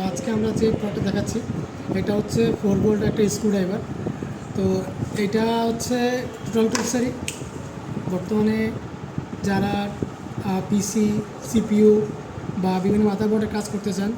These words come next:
বা এছাড়াও স্ক্রু নিয়ে কাজ করতে চান, তাদের জন্য হচ্ছে এই প্রোডাক্টটি। এই প্রোডাক্টটিতে আপনি পাবেন হচ্ছে এই একটা মেশিন পাবেন এবং এতে কিছু বিট পাবেন এবং এখানে হচ্ছে নানা স্ক্রুড্রাইভারের অ্যাক্সেসরিজ দেওয়া আছে, যেগুলো সচরাচর বাংলাদেশের বাজারে পাওয়া যায় না।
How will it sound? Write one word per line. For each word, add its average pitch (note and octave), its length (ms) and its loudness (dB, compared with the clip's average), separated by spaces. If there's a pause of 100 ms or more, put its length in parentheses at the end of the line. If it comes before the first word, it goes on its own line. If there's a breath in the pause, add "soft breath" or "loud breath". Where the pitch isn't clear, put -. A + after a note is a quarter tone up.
(140)
বা F3+ 160 0 (100)
এছাড়াও G3 360 2 (120)
স্ক্রু G#3+ 240 0
নিয়ে G#3+ 200 6
কাজ G3+ 100 0
করতে - 160 -6
চান, A3+ 140 0
তাদের G3 160 0
জন্য G3 180 2
হচ্ছে G3 220 0
এই F#3+ 140 0
প্রোডাক্টটি। D#3 340 -4 (600 loud breath)
এই G#3+ 100 2
প্রোডাক্টটিতে A3 460 -2
আপনি A3 200 0
পাবেন G#3 360 0
হচ্ছে G#3+ 300 0 (1000 loud breath)
এই G#3 80 0 (120)
একটা A3 120 -2
মেশিন G#3 300 4
পাবেন G#3+ 300 0 (440)
এবং G3 340 2 (260)
এতে G3 200 -2
কিছু G#3+ 240 0
বিট F#3+ 280 4 (180)
পাবেন A3 320 2 (220)
এবং F#3+ 300 2
এখানে G3+ 320 0
হচ্ছে G#3+ 220 -2
নানা G3 240 2 (120)
স্ক্রুড্রাইভারের G#3 560 2
অ্যাক্সেসরিজ G#3 420 0
দেওয়া E3+ 260 -2
আছে, F3+ 200 -6 (1300 loud breath)
যেগুলো G3+ 320 6
সচরাচর G3+ 300 0
বাংলাদেশের G3 420 2
বাজারে F#3 280 2
পাওয়া A3 240 0
যায় D#3 200 -4
না। - 60 -12